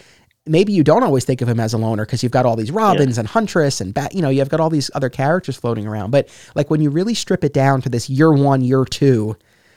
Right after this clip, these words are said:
Speaker 1: era,
Speaker 2: Yeah.
Speaker 1: it's like, even at the, even at the, the earliest point, it's like Alfred is there with him,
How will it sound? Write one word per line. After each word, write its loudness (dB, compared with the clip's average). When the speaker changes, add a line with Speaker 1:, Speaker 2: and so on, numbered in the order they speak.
Speaker 1:
era, 0
Speaker 2:
Yeah. -6
Speaker 1:
it's -2
like, 2
even -2
at 0
the, 0
even -2
at -4
the, 2
the -2
earliest 0
point, -6
it's -10
like -8
Alfred -2
is -10
there -8
with -8
him, -12